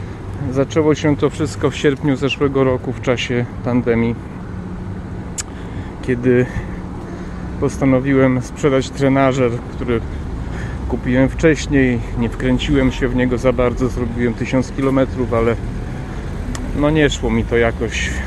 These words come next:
nie sprawiało takiej przyjemności jak jazda na prawdziwym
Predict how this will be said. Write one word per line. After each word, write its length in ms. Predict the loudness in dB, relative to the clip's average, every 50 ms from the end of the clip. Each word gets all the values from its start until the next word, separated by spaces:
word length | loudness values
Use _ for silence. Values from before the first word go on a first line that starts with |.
| -2 -2
nie 100 | -2 -2
sprawiało 480 | -2 -2 -2 0 2 4 4 4 4
takiej 300 | 4 2 0 0 0 -4
przyjemności 680 | -4 -2 0 0 2 2 2 2 0 0 0 -4 -4 -4 -4 -4 -4 -4 -4 -4 -2 -2 -2 -4 -4 -4 -4 -4 -4 -2
jak 160 | 0 0 2
jazda 260 | 2 2 4 4 2
na 120 | 2 2 2
prawdziwym 600 | 2 2 2 2 2 0 0 0 2 2 0